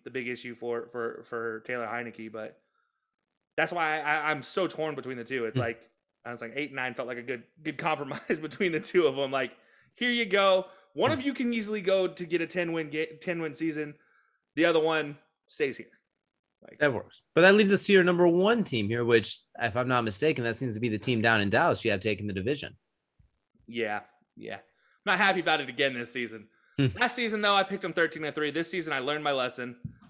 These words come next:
Speaker 1: I went ten and seven this year with the Dallas Cowboys. Uh, I, I docked them some games because I still don't trust Trayvon Diggs out there on the, uh, on, on an island as a corner. But the rest of their defense looking pretty good on paper. Micah Parsons looking pretty good on paper.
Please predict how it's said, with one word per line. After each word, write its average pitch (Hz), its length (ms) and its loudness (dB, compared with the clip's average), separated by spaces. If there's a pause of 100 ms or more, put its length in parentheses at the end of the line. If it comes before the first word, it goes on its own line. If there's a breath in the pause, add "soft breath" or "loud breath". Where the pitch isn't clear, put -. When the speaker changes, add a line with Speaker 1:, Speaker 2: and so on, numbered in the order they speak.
(260)
Speaker 1:
I 135 60 -6
went 156 180 -2
ten 180 160 0
and 147 140 -4
seven 127 320 -4
this 123 180 -8
year 123 120 -4
with 117 100 -4
the 117 80 -12
Dallas 117 260 -2
Cowboys. 117 600 -6 (580)
Uh, 117 280 0 (240)
I, 120 220 -2
I 127 40 -2
docked 147 340 2
them 139 120 -6
some 135 180 -10
games 139 340 -2
because 131 280 -6
I 127 120 0
still - 640 -4
don't 135 280 -2
trust 127 360 -6
Trayvon 131 360 -4
Diggs 127 240 -4
out 123 160 -2
there 123 160 -2
on 120 160 -4
the, 117 160 -8 (480 soft breath)
uh, - 40 -2
on, 127 300 -2
on 127 140 -2
an 120 80 -6
island 123 400 -4
as 113 100 -6
a 110 60 -8
corner. 135 420 -6 (580)
But 339 120 -4
the 320 80 2
rest 240 300 4
of 392 60 2
their 339 80 4
defense 277 720 -2 (380)
looking 262 280 -2
pretty 277 240 -4
good 269 180 6
on 269 180 4
paper. 247 320 0
Micah 214 260 0
Parsons 214 460 0
looking 208 260 -4
pretty 233 240 -4
good 233 180 2
on 233 120 -2
paper. 180 460 -2